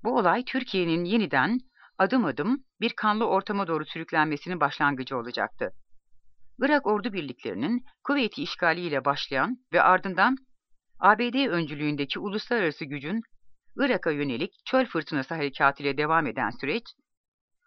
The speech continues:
Orta Doğu'yu ucu sonu belli olmayan karanlık bir serüvene sürükleyecek,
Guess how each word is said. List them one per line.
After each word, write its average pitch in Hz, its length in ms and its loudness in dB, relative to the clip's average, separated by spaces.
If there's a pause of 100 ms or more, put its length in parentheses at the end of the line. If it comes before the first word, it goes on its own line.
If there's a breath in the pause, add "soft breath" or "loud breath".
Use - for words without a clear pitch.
Orta 226 380 0
Doğu'yu 151 460 -2 (200 loud breath)
ucu 226 260 -4
sonu 202 280 -4
belli 175 260 -2
olmayan 165 540 2 (300)
karanlık 240 480 0
bir 202 80 -2
serüvene 165 480 -2
sürükleyecek, 135 720 -4